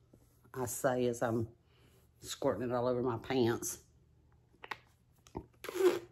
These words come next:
Um, but anyway, I'm just gonna rub, oh man, that's light.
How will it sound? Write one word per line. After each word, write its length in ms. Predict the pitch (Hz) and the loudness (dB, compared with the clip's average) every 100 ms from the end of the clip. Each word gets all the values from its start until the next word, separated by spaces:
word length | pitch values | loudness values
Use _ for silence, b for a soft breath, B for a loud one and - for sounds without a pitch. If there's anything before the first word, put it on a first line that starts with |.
| B B B B B B - | B B B B B B -2
Um, 500 | 147 143 135 127 113 - - - - - - _ _ - | 4 8 8 6 4 2 2 -2 -6 -8 -20 _ _ -4
but 140 | 147 | 2
anyway, 340 | 139 131 123 131 | 4 4 4 4
I'm 100 | 143 | 2
just 140 | 143 | 0
gonna 160 | 120 117 | 0 0
rub, 120 | 120 - | -2 -4
oh 160 | 104 104 | -4 -2
man, 280 | - - 98 | 0 -2 -4
that's 180 | - - | -6 -6
light. 340 | - - - | -6 -6 -8